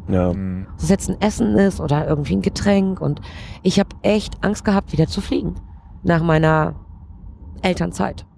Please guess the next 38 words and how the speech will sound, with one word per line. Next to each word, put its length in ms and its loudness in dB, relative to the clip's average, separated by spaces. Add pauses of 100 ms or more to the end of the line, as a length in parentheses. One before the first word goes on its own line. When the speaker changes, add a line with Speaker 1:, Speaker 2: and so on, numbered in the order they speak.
Speaker 1:
Mhm. 320 -2 (300)
Speaker 3:
Weil 140 4
ich 100 0
damals 360 2
noch 120 0
so, 140 0
ich 100 2
sag 140 2
mal 100 0
wieder 140 4
von 100 0
der 80 0
alten 200 -2
Schule, 360 -6
ich 80 -6
habe 220 4
vor 220 0
dem 100 2
elften 280 0
September, 380 2
elfter 220 0
September 300 2
ist 140 -4
ein 140 -2
mega 320 4
Schnittpunkt 540 -2 (260)
für 160 4
alle 220 4
Flieger. 400 2 (720)
Speaker 2:
Mhm. 340 0 (260)
Speaker 3:
Wir 100 4
haben 60 2
vor 120 4
dem 80 0
elften 180 -2
September 380 2
angefangen, 520 2 (640)
da 640 4